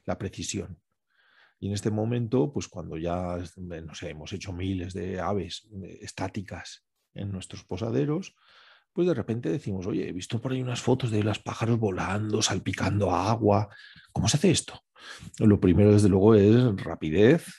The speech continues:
a la hora de reaccionar, a la hora de enfocar, a la hora de apretar el disparador y la precisión para no cortar la cola en ese momento que todo sucede de golpe, no cortar las alas. Bueno, entonces,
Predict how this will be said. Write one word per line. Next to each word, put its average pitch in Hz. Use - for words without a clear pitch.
a 104
la 92
hora 98
de 98
reaccionar, 92
a 90
la 85
hora 90
de 95
enfocar, 92
a 107
la 90
hora 90
de 92
apretar 98
el 92
disparador 101
y 107
la 113
precisión 82
para 80
no 85
cortar 87
la 107
cola 95
en 92
ese 87
momento 92
que 98
todo 101
sucede 95
de 95
golpe, 101
no 98
cortar 92
las 107
alas. 90
Bueno, 90
entonces, 90